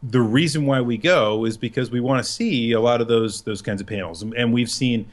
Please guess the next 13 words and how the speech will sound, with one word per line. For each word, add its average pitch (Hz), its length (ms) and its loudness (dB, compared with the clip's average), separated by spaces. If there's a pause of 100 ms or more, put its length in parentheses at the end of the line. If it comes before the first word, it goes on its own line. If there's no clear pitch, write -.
(160)
historical 131 560 2
panels, 131 500 -2 (300)
you 113 100 -4
know, 104 340 -4
that, 107 220 -2
that 107 160 -2
cover 110 420 2 (240)
either, 107 300 4
you 104 140 0
know, 92 120 -4
games 120 380 2
of 107 140 0
yore 117 600 4